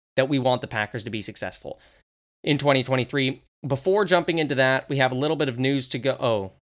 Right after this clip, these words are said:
wait, sorry. There is no news. We are under a month away from training camp, but no news to discuss as of right now. So we'll jump right in to players who need to bounce back. First, a quick caveat.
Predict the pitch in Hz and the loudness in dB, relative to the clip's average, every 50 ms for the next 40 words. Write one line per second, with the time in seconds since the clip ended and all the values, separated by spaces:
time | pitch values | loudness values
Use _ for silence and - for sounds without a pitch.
0 | _ _ _ _ _ - 110 101 104 - - - 104 98 95 98 98 139 156 190 | _ _ _ _ _ -6 -6 -6 -6 -6 -8 -6 -4 -4 -4 0 4 4 6 8
1 | 208 196 170 185 175 165 156 143 143 131 120 120 120 131 135 143 151 139 - _ | 6 6 6 8 8 8 8 8 6 6 6 4 2 2 -2 -4 -8 -10 -14 _
2 | _ - 113 120 123 123 120 120 120 120 120 - 143 165 185 202 202 190 175 151 | _ -8 -4 0 2 4 6 6 6 6 4 4 4 4 4 4 4 4 4 4
3 | 147 151 175 185 - - 160 143 143 143 - 139 123 - 139 131 127 120 - 135 | 2 0 0 -2 -8 -4 0 2 2 2 2 -2 0 0 0 0 0 -2 0 0
4 | 131 127 127 - 117 107 101 - 104 104 113 127 139 131 123 123 127 123 123 - | 0 0 0 0 0 0 0 0 -2 0 0 2 2 2 0 0 -2 -2 -4 -8
5 | 120 110 107 - - 123 117 117 - - - 113 113 117 110 113 101 107 104 104 | -8 -8 -8 -6 -2 -2 -2 -2 -2 -2 0 0 2 2 0 0 -2 -2 -2 -2
6 | 110 113 117 120 120 120 120 120 - - _ - - - - 143 123 117 113 107 | 0 0 2 2 2 2 0 -2 -6 -14 _ -16 -12 -2 2 4 6 6 6 4
7 | 107 117 123 120 117 139 131 117 107 104 104 120 127 156 156 127 113 101 98 104 | 4 2 2 2 2 2 0 0 0 -2 -2 0 2 2 2 2 2 0 0 -2
8 | 113 - - _ _ _ _ - - 139 127 123 117 - 123 120 120 110 123 117 | -6 -8 -12 _ _ _ _ -8 -2 0 2 2 2 0 0 -2 -2 -2 -2 -2
9 | 98 110 107 107 - - 113 107 110 - - - 185 180 - - - - 175 156 | 0 0 0 0 0 0 2 2 2 2 0 0 0 0 0 -2 -2 -2 -2 -2
10 | - - 135 120 123 123 120 120 120 117 120 120 | 0 2 2 2 2 2 2 2 2 2 2 0